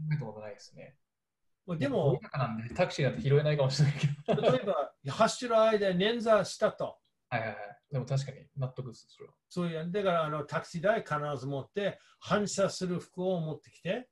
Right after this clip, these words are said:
Speaker 1: うん。
Speaker 2: で、あとは当然に、あの、飲み物を、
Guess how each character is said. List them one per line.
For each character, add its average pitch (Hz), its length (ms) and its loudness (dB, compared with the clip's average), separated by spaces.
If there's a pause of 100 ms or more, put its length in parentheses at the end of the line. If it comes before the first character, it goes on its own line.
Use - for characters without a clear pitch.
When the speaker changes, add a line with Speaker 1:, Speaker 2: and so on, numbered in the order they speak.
(260)
Speaker 1:
う 113 800 -8
ん。 - 20 -4
Speaker 2:
で、 240 160 4
あ 180 180 4
と 202 160 0
は 214 140 4
当 175 220 0
然 160 220 -2
に、 208 120 0
あ 190 80 0
の、 147 220 -2
飲 165 200 -2
み 170 100 0
物 151 240 -6
を、 190 380 -4